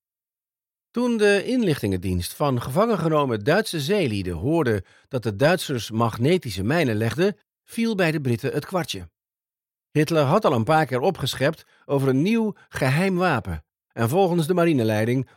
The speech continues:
moest het wel een type mijn betreffen. Nu moesten de Britten uitvogelen hoe de mijn werkte en vooral hoe die onschadelijk gemaakt kon worden. Duitsers bouwen gevoelig systeem.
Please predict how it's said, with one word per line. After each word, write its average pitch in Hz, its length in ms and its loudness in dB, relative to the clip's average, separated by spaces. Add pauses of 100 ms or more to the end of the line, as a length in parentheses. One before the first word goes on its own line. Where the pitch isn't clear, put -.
moest 175 280 -2
het 131 160 -6
wel 120 300 2
een 131 160 -4
type 131 300 -4
mijn 143 280 0
betreffen. 98 500 -8 (880)
Nu 208 260 2
moesten 214 340 0
de 123 100 -2
Britten 170 300 0
uitvogelen 147 720 0
hoe 208 320 -4
de 277 80 0
mijn 196 240 2
werkte 131 460 0 (280)
en 117 200 2
vooral 143 480 0 (160)
hoe 120 180 -2
die 117 200 -2
onschadelijk 180 640 -2
gemaakt 87 340 -4
kon 85 180 -6
worden. 67 340 -10 (2250)
Duitsers 196 580 0
bouwen 135 480 0
gevoelig 185 640 -4
systeem. 107 640 -8